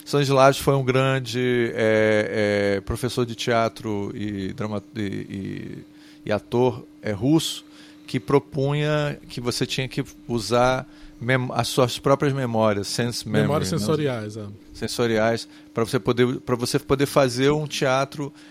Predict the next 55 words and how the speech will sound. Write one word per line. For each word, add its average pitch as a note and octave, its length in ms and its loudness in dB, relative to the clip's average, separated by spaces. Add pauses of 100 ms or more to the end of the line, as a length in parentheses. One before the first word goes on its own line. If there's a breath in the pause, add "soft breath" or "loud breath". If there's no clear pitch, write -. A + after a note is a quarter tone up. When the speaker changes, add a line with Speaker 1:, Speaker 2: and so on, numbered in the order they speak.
(140)
Speaker 1:
mais C3+ 380 2
Speaker 2:
Encontrar D3+ 220 2
a - 20 4
verdade C#3+ 160 0
Speaker 1:
contemporâneo. D3 320 2
Speaker 2:
na C#3+ 100 -2
sua C#3 200 -2
atuação. B2+ 560 -4
E B2+ 100 -2
aí C3+ 80 0
você C#3+ 160 -8
encontra C#3+ 300 -8
a - 20 -10
verdade C3 420 -6
em B2 60 -8
cada C3 240 -6
momento C3+ 300 -6
da B2 80 -10
sua C3 120 -10
situação. A#2 380 -10
Você - 80 -12
tem B2 120 -8
que D#3+ 60 -4
Speaker 1:
A D#3 40 4
Speaker 2:
encontrar C3+ 160 -4
um D#3+ 80 6
Speaker 1:
ideia F#3 160 4
Speaker 2:
momento F3 140 4
Speaker 1:
não D#3+ 100 2
é F3+ 80 6
você E3 640 2 (500)
projetar C#3+ 1000 6
o A#2 80 -4
sentimento G#2+ 680 -4
que - 60 -16
você G2 60 -12
tá G#2 120 -8
querendo, G2+ 300 -6
como A2 160 -4
o G2+ 40 -6
teatro - 380 -2
faz, G2 320 -4
né? G#2 80 -10
Porque - 140 -14
o - 20 -18
cara A#2+ 140 -2
tá C3 100 0
lá C3+ 140 0
na C3+ 80 -4
puta C#3+ 200 -8
que - 80 -16
pariu C#3 420 -2
e D3 40 -6
tá D3 140 -6
projetando C3 640 -6